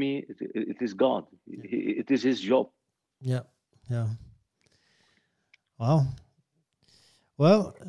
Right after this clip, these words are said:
Speaker 2: um, Maroon, this was,
Speaker 1: Yes,
Speaker 2: uh,
Speaker 1: brother.
Speaker 2: really encouraging things to hear. And,
Speaker 1: Amen.
Speaker 2: um, so, so, uh, we have, uh, people listening out here now, uh, Christians, uh, in different nations, most of them in Scandinavia.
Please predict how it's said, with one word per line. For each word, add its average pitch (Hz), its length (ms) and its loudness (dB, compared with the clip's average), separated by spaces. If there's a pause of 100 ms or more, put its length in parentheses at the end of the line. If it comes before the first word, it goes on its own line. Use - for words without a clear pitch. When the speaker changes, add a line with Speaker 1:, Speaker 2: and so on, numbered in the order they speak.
Speaker 2:
um, 151 720 4 (220)
Maroon, 151 500 4 (420)
this 147 220 0
was, 160 360 4
Speaker 1:
Yes, 180 200 6
Speaker 2:
uh, 139 80 0
Speaker 1:
brother. - 240 -2 (280)
Speaker 2:
really 151 560 2 (180)
encouraging 156 680 8
things 147 300 2
to 135 120 4
hear. 139 280 8 (880)
And, 139 320 4
Speaker 1:
Amen. 143 300 6
Speaker 2:
um, 131 320 2
so, 160 280 4
so, 180 260 6
uh, 156 600 4 (360)
we 165 220 2
have, 175 240 6
uh, 151 240 6
people 151 320 0
listening 147 340 2
out 135 140 4
here 135 160 2
now, 123 340 -2 (360)
uh, 120 80 -6
Christians, 135 680 0
uh, 123 220 -2
in 120 100 -2
different 131 340 2
nations, 135 360 0
most 160 240 2
of 165 80 2
them 135 140 4
in 127 80 4
Scandinavia. 139 640 4